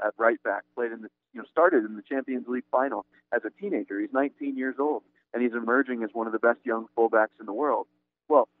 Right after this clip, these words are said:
I don't think he was ever going to play for the United States, but, you know, there was an article in the New York Times that said, based on the citizenship of, I believe, his grandmother, he is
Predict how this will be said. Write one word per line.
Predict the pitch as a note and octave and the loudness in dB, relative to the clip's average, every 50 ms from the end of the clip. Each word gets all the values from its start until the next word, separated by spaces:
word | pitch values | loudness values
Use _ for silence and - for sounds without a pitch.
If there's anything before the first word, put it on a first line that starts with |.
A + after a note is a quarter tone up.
| _ _ _ | _ _ _
I | E3 F#3 | 0 0
don't | G#3 F3+ - | 2 0 -6
think | - D#3 - - | -10 -14 -12 -10
he | C#3 | -10
was | B2 A2+ C3+ | -6 -6 -6
ever | B2+ C3+ C3 | -6 -6 -8
going | B2 A#2 A2 G#2 | -8 -8 -10 -10
to | G2+ - _ _ | -12 -16 _ _
play | A2+ G#2+ A2+ C#3+ D3 - | -4 -4 -4 -4 -6 -8
for | D#3+ | -12
the | D3+ D#3+ | -12 -10
United | D#3 D#3 D#3 D#3 D#3+ D#3+ D#3 _ | -10 -8 -8 -8 -8 -8 -12 _
States, | _ E3 E3+ F3 - _ _ _ _ _ _ _ _ - | _ -4 -2 -2 -4 _ _ _ _ _ _ _ _ 8
but, | D#3+ C3+ A#2 - _ _ _ - | 8 8 8 6 _ _ _ -8
you | C3+ | -2
know, | A#2+ A2+ G#2+ G2 - | 0 0 0 0 0
there | B2 B2+ | -2 -2
was | B2+ A#2+ | -2 -2
an | B2 | -2
article | B2+ C#3+ D3 C#3 - C3+ | -2 -2 -4 -4 -6 -10
in | C3 | -10
the | B2 | -8
New | A#2 A#2+ | -8 -6
York | A#2 A2 G#2 - | -6 -6 -6 -4
Times | D#3+ F3+ G3 E3+ C3+ | -4 -4 -4 -6 -8
that | - F#2+ - _ | -10 -12 -6 _
said, | - A2+ A2+ - | -2 -2 -2 -2
based | - B2 C#3 C#3 _ - | -2 -2 -2 -2 _ -6
on | C3 C3 | -6 -6
the | A#2 G#2+ - _ | -6 -10 -10 _
citizenship | C3+ C#3 C3 A#2+ B2 A#2+ - - B2 A#2 | -6 -6 -6 -6 -12 -16 -8 -8 -6 -4
of, | A#2+ A2+ | -2 0
I | A2 G#2+ | 0 0
believe, | - A2+ G#2+ A2+ D3 E3 - | 0 0 -2 -2 -2 -4 -4
his | C3+ A2+ - | -6 -10 -8
grandmother, | - G#2+ A2 B2 D#3 F3 D#3 A2 G#2 G2+ G#2 G#2 G#2+ - _ _ _ _ _ _ | -4 -2 -2 0 -2 0 0 -2 -2 0 -2 -4 -6 -8 _ _ _ _ _ _
he | - D3 | 2 2
is | C3+ | 2